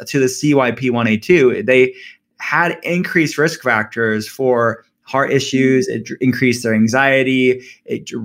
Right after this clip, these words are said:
raised inflammation levels, all the things you don't want. But yet the fast metabolizers, the more they drank of coffee, the better their health outcomes were.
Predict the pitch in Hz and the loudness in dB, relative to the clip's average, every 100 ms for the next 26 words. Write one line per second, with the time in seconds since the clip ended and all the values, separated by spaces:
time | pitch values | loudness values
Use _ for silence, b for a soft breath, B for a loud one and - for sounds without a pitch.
0 | 92 - 127 123 117 117 113 127 151 139 | -10 -2 2 2 2 -2 -2 0 2 2
1 | 147 139 135 127 127 123 123 143 196 185 | -2 -2 0 2 0 0 -2 -2 -2 0
2 | 165 131 123 110 127 101 107 127 107 80 | -2 -2 -4 -2 -2 -2 -4 -2 -2 -6
3 | - - b b b 160 165 170 165 135 | -16 -20 b b b -2 2 0 0 -8
4 | - 196 233 254 147 127 131 120 117 117 | -4 -2 -2 -4 -6 -4 -2 -2 -2 -2
5 | 110 107 117 113 - 127 123 127 147 180 | -2 -2 -4 -6 -6 -4 -2 0 2 2
6 | 202 160 139 123 107 120 170 127 104 110 | 0 0 0 0 0 2 2 2 0 -6
7 | - _ _ _ _ _ - 131 - - | -12 _ _ _ _ _ -6 -6 -4 0
8 | 196 190 123 110 113 107 107 135 139 107 | 0 0 2 0 0 -4 -4 -2 -2 -6
9 | 101 - 147 160 165 156 147 139 - 123 | -14 -4 -2 2 2 2 0 -4 -6 -4
10 | 131 - 143 139 131 131 - 120 110 110 | -2 -2 -2 -2 -4 -4 -6 -8 -6 -2
11 | 147 90 - | 0 -2 -6